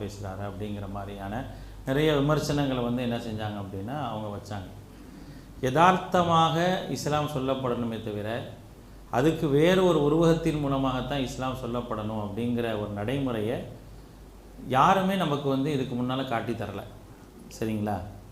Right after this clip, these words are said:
அப்படி ஒரு நடைமுறை வந்து காட்டித் தரல. அப்படி காட்டித் தரதாக இருந்தால், இது மாதிரியான காலங்களும் கோலங்களும் இல்லாத சூழல்கள்லாம் முன்னா காலத்துல கிடையாமலாம் இல்லை, எல்லாம் இருக்கத்தான் செஞ்சுச்சு. ஆனா அவங்க அப்படியெல்லாம் காட்டல,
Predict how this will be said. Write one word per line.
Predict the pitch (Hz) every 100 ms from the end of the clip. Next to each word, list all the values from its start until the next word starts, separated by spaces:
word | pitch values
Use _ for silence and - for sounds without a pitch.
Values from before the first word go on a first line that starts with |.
| - - - -
அப்படி | - 135 160
ஒரு | 147
நடைமுறை | 139 135 165 165 151
வந்து | 135 131 135 139 117 101
காட்டித் | 107 107 104
தரல. | 101 95 - - - - - - - -
அப்படி | - 127
காட்டித் | 139 143 156 147
தரதாக | 147 139 135 123
இருந்தால், | 117 113 113 135 - - -
இது | 139 143
மாதிரியான | 151 170 175 170 160
காலங்களும் | - 139 147 147 139 143 151 143
கோலங்களும் | 135 139 135 143 135
இல்லாத | 135 147 147 143
சூழல்கள்லாம் | 147 135 131 123 123 139 135
முன்னா | 131 135 127
காலத்துல | 123 123 123 127 120
கிடையாமலாம் | 120 123 123 123 120
இல்லை, | 107 101 - - - - -
எல்லாம் | 120 139
இருக்கத்தான் | 131 127 131 135
செஞ்சுச்சு. | 120 107 104 - - - - - - -
ஆனா | 160
அவங்க | 185 196
அப்படியெல்லாம் | 180 170 214 214 196
காட்டல, | 143 107 113